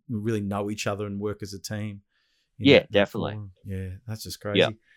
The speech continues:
Speaker 1: And the, um, and it, it's good to see that you're, you, you're good mates with your dad as well and getting out to the field, enjoying the hobby, which is what we always promote. It's a great
Speaker 2: Yes.
Speaker 1: family, uh, <laughs> sport, this aero modelling thing.
Speaker 2: Oh,
Speaker 1: Uh,
Speaker 2: definitely.
Speaker 1: and so everyone's got a collar, th-, and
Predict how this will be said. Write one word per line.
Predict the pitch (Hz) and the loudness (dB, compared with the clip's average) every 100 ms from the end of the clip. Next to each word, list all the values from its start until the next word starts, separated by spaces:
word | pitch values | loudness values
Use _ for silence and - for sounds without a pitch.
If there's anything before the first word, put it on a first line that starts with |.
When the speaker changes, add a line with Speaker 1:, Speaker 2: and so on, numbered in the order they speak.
| _ _ _ _ | _ _ _ _
Speaker 1:
And | 135 131 | -4 0
the, | 135 131 | 2 4
um, | 131 131 127 - | 2 2 -4 -6
and | 127 | -4
it, | 127 127 | -4 -4
it's | 113 | -6
good | - 120 | -6 -6
to | |
see | 98 113 | -2 -2
that | 104 85 | -2 -4
you're, | 107 101 | -6 -6
you, | 107 - | -10 -12
you're | 107 | -14
good | 104 104 | -12 -8
mates | 98 107 110 | -6 -6 -10
with | 104 | -16
your | 95 | -12
dad | 104 107 | -8 -8
as | 107 104 | -8 -6
well | 113 110 | -6 -6
and | 107 107 | -8 -6
getting | 113 110 | -4 -4
out | 110 | -6
to | 104 | -10
the | 104 | -14
field, | - 110 110 | -6 -6 -6
enjoying | 107 113 110 | -8 -6 -4
the | 104 | -4
hobby, | 135 147 | -2 -4
which | 180 226 | -4 -4
is | 220 | -2
what | 240 | -2
we | 214 196 | 0 0
always | 214 220 208 | 0 0 -4
promote. | - 143 110 92 - _ _ _ - | -4 -2 -2 -2 -10 _ _ _ -6
It's | 160 | -2
a | 175 | -2
great | 143 175 | -2 4
Speaker 2:
Yes. | - 85 - | 6 6 2
Speaker 1:
family, | 139 147 147 143 135 123 117 _ _ _ _ | -2 0 -4 -4 -2 -4 -8 _ _ _ _
uh, | 135 127 123 131 | 0 4 4 4
<laughs> | |
sport, | - - - 143 135 - | 2 -2 2 6 6 4
this | 120 | -2
aero | 131 120 | 0 0
modelling | 120 120 120 127 | 0 -2 -2 -4
thing. | - 131 110 - - - _ - | 0 0 0 -6 -20 -20 _ -2
Speaker 2:
Oh, | 127 | 4
Speaker 1:
Uh, | - | 4
Speaker 2:
definitely. | - 139 143 90 - | 6 4 4 -6 6
Speaker 1:
and | 175 | 6
so | 170 | 8
everyone's | 165 180 208 151 | 8 8 6 4
got | 143 | 4
a | 131 | 2
collar, | - 143 131 131 | 2 4 6 4
th-, | 127 131 127 131 | 2 0 -4 -4
and | 131 | -4